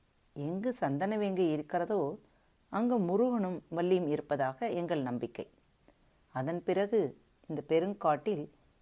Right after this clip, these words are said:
காதலின் அடையாளமாக சந்தன வேங்கை மாறியது. முருகனுக்கு பிறகு குலத்தலைவன் ஆனான் எவ்வி. கொடிக்குளமும் வேடர் குளமும் இணைந்தன. இருவரும்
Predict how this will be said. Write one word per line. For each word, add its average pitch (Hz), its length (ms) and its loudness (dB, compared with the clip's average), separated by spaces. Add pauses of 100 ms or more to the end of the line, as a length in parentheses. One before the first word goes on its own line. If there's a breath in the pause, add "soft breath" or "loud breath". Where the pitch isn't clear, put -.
(160)
காதலின் 220 540 0
அடையாளமாக 139 880 0 (520 soft breath)
சந்தன 220 500 0
வேங்கை 151 420 -2
மாறியது. 127 520 -4 (1120 soft breath)
முருகனுக்கு 240 560 2
பிறகு 190 560 0 (220)
குலத்தலைவன் 175 600 0
ஆனான் 131 460 -8
எவ்வி. 135 340 -4 (1300)
கொடிக்குளமும் 190 640 0 (100)
வேடர் 175 440 2
குளமும் 175 420 -4
இணைந்தன. 147 400 -4 (1040)
இருவரும் 240 600 2